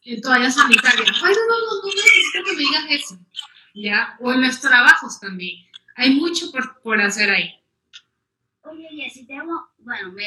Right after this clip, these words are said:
Speaker 2: me van saliendo mil preguntas. Eh, ¿cuál es la edad idónea que tú crees que una mamá debe comenzar a hablarle sobre la menstruación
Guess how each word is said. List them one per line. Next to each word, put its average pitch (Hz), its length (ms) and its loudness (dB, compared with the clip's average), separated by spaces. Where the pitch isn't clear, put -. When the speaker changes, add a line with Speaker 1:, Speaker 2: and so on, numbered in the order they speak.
Speaker 2:
me 214 220 -10
van 285 240 -4
saliendo 254 480 -10
mil 233 440 -10
preguntas. 202 600 -8
Eh, 220 560 -8
¿cuál 453 200 -6
es 392 100 -6
la 254 160 -4
edad 247 280 -4
idónea 185 680 -10
que 180 160 -18
tú 208 180 -12
crees 196 540 0
que 196 600 2
una 226 680 0
mamá 185 640 2
debe 226 280 -8
comenzar 220 600 -12
a 233 80 -8
hablarle 220 420 -8
sobre 202 300 -14
la 185 120 -10
menstruación 226 1120 -10